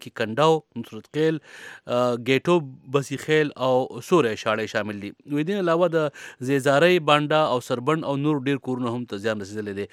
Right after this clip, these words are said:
خو تر اوسه پورې کوم حکومتي چارواکی نه خو دغه سیمې ته ورغلی دی او نه یې چا تپوس کړی دی. همدغه شان تپوس تاسو په حلقه دیر کې پرون موږ ته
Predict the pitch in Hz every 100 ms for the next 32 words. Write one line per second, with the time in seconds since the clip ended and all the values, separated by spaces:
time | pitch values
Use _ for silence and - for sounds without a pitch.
0 | - - 151 180 208 208 190 196 185 170
1 | 151 135 123 135 143 165 147 139 143 -
2 | 131 135 131 123 117 - 135 123 113 113
3 | 135 139 127 104 101 98 95 95 107 -
4 | 101 95 95 - - - 139 170 233 226
5 | 202 180 165 - 196 - 196 208 - 185
6 | 180 - 123 123 - 139 120 113 185 208
7 | - 143 147 - 139 202 160 123 -